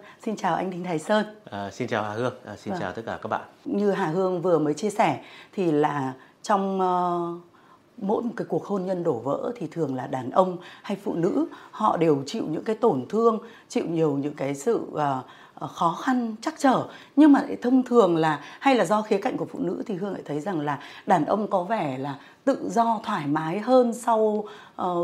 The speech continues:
Speaker 1: khi mà hôn nhân đổ vỡ, thì điều đó liệu có phải như vậy không hả anh Đinh Thái Sơn ạ?
Speaker 2: Có thể là chúng ta thấy từ trước đến nay ấy, thì chúng ta nghe phụ nữ là nhiều.
Speaker 1: Vâng.
Speaker 2: Một cái cuộc hôn nhân đổ vỡ,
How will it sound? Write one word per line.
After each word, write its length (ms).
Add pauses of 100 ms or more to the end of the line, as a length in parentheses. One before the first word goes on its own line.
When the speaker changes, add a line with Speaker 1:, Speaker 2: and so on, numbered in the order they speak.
(120)
Speaker 1:
khi 180
mà 140
hôn 220
nhân 340
đổ 160
vỡ, 320
thì 80
điều 200
đó 460
liệu 240
có 80
phải 320
như 180
vậy 220
không 220
hả 320
anh 280
Đinh 500
Thái 140
Sơn 260
ạ? 120
Speaker 2:
Có 100
thể 240
là 100
chúng 120
ta 100
thấy 160
từ 200
trước 180
đến 140
nay 220
ấy, 160
thì 120
chúng 160
ta 100
nghe 300
phụ 160
nữ 220
là 80
nhiều. 240 (300)
Speaker 1:
Vâng. 180 (240)
Speaker 2:
Một 140
cái 120
cuộc 160
hôn 120
nhân 160
đổ 80
vỡ, 380